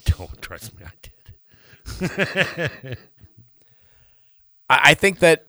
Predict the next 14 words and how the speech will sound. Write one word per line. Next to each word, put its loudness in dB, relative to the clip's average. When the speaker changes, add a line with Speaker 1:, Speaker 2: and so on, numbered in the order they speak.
Speaker 2:
the 4
other 6
thing -2
about 4
this 0
coaching 2
search, -6
and -10
maybe, 2
maybe 6
I'm 4
wrong 4
about -4
this, -16